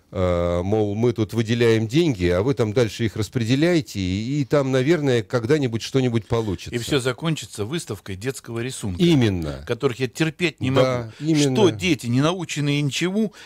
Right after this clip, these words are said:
Speaker 2: почему-то детей нужно выставлять, э, культивировать в них тщеславие, что
Speaker 1: Да.
Speaker 2: они выставлены где-то, поощрять. Что? Что поощрять?
Speaker 1: Остап
Speaker 2: Вы,
Speaker 1: Бендер еще это
Speaker 2: вы их
Speaker 1: говорил.
Speaker 2: научили
Speaker 1: Помогал
Speaker 2: чему-то
Speaker 1: детям.
Speaker 2: детей, да? О.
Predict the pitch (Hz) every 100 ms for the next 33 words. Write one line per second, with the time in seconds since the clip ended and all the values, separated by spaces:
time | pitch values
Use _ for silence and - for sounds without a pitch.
0 | - 143 - 180 185 139 123 175 - 202
1 | 190 170 139 143 131 120 156 160 151 131
2 | 117 113 - - 139 160 165 147 - 147
3 | 120 - 123 131 180 208 127 92 - 95
4 | 92 127 131 160 - 123 117 113 127 113
5 | 113 139 135 160 160 - - 214 143 -
6 | 196 190 185 214 160 127 120 - 156 127
7 | 160 123 104 95 98 - 214 87 226 233
8 | 139 127 143 139 240 208 131 113 202 95
9 | 123 82 _ - 196 208 _ 190 175